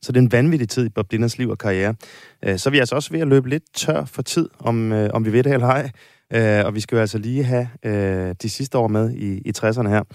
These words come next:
Men lad os lave en lille status og komme frem til slutningen af nitten tresserne.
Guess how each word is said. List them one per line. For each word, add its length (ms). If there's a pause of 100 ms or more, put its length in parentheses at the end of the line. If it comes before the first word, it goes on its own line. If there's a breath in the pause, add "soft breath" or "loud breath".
(340 loud breath)
Men 100
lad 100
os 100
lave 80
en 60
lille 160
status 400
og 60
komme 280 (140)
frem 200
til 140
slutningen 520
af 300
nitten 280
tresserne. 420